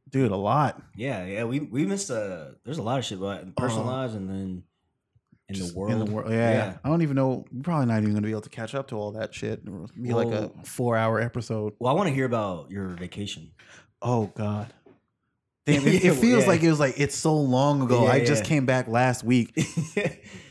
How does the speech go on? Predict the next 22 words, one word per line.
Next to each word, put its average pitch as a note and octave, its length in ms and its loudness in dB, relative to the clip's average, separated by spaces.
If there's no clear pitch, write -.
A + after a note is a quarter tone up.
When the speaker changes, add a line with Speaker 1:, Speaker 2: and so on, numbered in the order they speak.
Speaker 1:
Dude, D#3 140 6
it C#3 40 4
was D3+ 140 6
incredible. A#2+ 560 4
Speaker 2:
Yeah, G2+ 480 -8
I - 60 -8
Speaker 1:
It - 80 -6
was D#3+ 60 8
Speaker 2:
saw, D#3 40 8
Speaker 1:
incredible. D#3 320 4
Speaker 2:
I G2+ 60 2
seen E3+ 180 -2
the D3 60 -2
pictures. A#2 400 -2
Yo, A#2+ 160 0
check C3+ 220 -4
out, F3+ 360 -2
y'all, G2 460 -4
check A#2 200 -6
out A2+ 320 -4
Kanique's G#2+ 520 -12
Instagram, A#2+ 520 -8